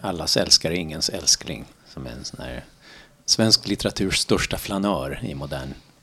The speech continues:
tid, skulle jag säga. Som dessutom innehåller massor av politiska betraktelser och, eh, angrepp på den svenska förmyndar- och socialstaten, som är alldeles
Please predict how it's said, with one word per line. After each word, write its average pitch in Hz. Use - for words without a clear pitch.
tid, 65
skulle -
jag 67
säga. 62
Som 92
dessutom 113
innehåller 92
massor 92
av 80
politiska 107
betraktelser -
och, -
eh, -
angrepp 85
på 87
den 85
svenska 80
förmyndar- 82
och 78
socialstaten, -
som 135
är 127
alldeles -